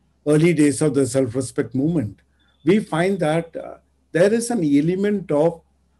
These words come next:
uh, majoritarian, uh, bigotry in the state.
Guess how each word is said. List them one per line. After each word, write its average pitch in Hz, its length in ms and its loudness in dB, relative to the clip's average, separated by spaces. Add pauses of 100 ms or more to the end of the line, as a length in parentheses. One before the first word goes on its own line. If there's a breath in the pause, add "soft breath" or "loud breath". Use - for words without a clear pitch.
(140)
uh, 123 400 -4
majoritarian, 135 920 0 (140)
uh, 104 420 -8 (500)
bigotry 139 540 0
in 131 100 0
the 117 100 -6
state. 113 420 -8